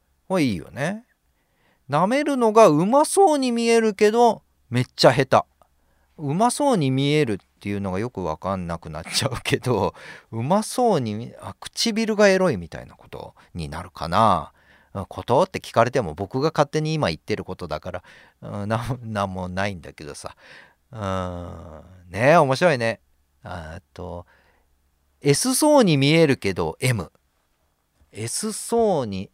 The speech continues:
Sっぽい、えー、Sっぽい攻めるようなタイプに見えるんだけど、実はM。これいいよね。あー、すごいいいと思う。Sっぽい、なんか強そうな女の子なんだけど、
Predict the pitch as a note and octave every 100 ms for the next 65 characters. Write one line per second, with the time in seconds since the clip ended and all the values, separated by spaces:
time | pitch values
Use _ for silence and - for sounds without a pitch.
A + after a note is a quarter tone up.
0 | _ B2+ - G#3 - F#3 D3 - _ _
1 | _ _ _ _ - A2+ G#2+ G#2+ G2+ G2
2 | G2+ G#2 A#2 B2+ - F3+ - F3+ G2 -
3 | C3+ D#3+ F3 A2+ F#2 E2+ D#2+ E2 - -
4 | A#2 G#2 - G#2 G2+ G#2+ B2+ D3 C3 A#2+
5 | A2 A#2 B2 G#2 A2+ - D#3 A2 E2+ -
6 | _ _ _ A2+ B2 G#2 D2+ - _ _
7 | _ _ _ _ _ _ - F3 F#3+ G#3
8 | C3+ F#2 G2+ _ _ _ B2 B2 A#2+ -
9 | C3+ G#3 F3+ C3 A2 G#2 F#2+ F#2+ B2+ -
10 | C3+ C3 - C3 A#2 G#2+ G#2 A#2 C3 A#2
11 | G#2 G2 - A#2 G#2+ B2 G#2 G2+ G2+ G#2
12 | G#2 G#2 G2+ G2+ F#2 F#2+ F#2 F#2 F#2 F#2
13 | F2+ F#2+ F2+ F#2+